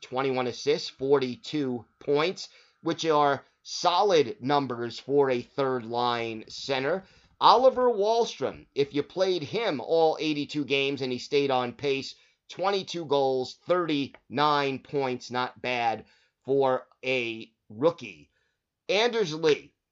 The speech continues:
and obviously Lee played fewer games than any other player, but for Anders Lee, he was on pace for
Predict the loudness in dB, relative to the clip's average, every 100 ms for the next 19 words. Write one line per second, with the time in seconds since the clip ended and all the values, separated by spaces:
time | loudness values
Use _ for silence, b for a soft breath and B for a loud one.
0 | _ -4 2 4 2 -2 -6 -2 0 0
1 | -2 -4 -2 0 0 -4 -8 -2 0 0
2 | 2 2 2 0 -2 -4 -2 0 0 0
3 | -2 -8 -10 -8 -8 -12 -18 b b b
4 | -2 0 0 -4 -4 0 0 0 -4 -6
5 | -4 -2 -2 -4 -4 -2 -2 -2 -2 -2
6 | -6 -6 -2 -2 -4